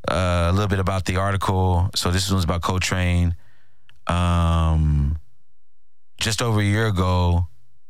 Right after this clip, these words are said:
no, it says, "There is never any end," John Coltrane said sometime in the mid sixties.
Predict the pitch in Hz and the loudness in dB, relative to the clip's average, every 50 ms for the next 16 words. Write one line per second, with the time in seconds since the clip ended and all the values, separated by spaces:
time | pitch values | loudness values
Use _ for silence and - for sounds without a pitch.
0 | - - - - - - - - - - 95 90 87 90 87 85 85 82 69 85 | -14 -14 -14 -14 -14 -14 -14 -14 -4 -2 0 0 2 2 2 2 2 2 2 2
1 | 90 - 98 90 87 85 78 - - - - - - - - - - - - 101 | 0 0 0 0 0 0 -2 -4 -6 -12 -14 -16 -14 -14 -14 -14 -14 -6 -2 -2
2 | 107 107 95 90 110 117 113 113 104 101 - - 107 107 107 104 - - 98 95 | 0 0 0 0 0 2 2 0 0 0 0 0 0 2 2 0 0 0 0 2
3 | 90 82 71 - - - - - - 82 76 - 95 98 98 - - 98 95 90 | 2 2 2 0 0 -2 -6 -6 -4 -2 0 0 0 0 0 0 0 0 0 0
4 | - 98 90 87 - - 85 85 - - 87 87 - 90 85 85 85 85 80 80 | -2 -2 -2 -2 0 0 0 0 0 0 0 0 0 0 0 2 2 2 2 2
5 | 85 80 - - 85 78 - - 98 92 - | 2 2 0 0 -2 -2 0 0 0 0 0